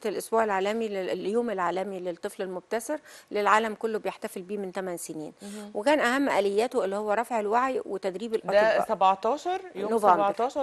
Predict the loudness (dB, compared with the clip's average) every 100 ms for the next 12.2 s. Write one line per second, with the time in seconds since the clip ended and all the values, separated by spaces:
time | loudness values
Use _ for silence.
0 | -2 0 2 2 -2 -14 -14 0 6 10
1 | 10 10 4 2 2 2 -2 -4 -6 -4
2 | -4 -6 -6 -2 0 2 2 0 -2 -6
3 | -8 -16 -8 0 2 2 2 0 0 -4
4 | -4 -6 -4 -4 -4 0 0 0 -4 -4
5 | -4 -2 0 0 0 0 0 -2 -2 0
6 | 0 -2 -8 -20 0 4 4 4 0 2
7 | 2 0 -6 -4 -2 0 0 -2 -2 -8
8 | -10 _ -20 -20 -4 0 2 4 4 2
9 | 2 4 4 6 4 4 0 -4 -2 -2
10 | -2 0 0 -2 -6 -4 0 0 0 -2
11 | -4 -6 -6 -6 -6 -6 -8 -6 -4 -6
12 | -6 -20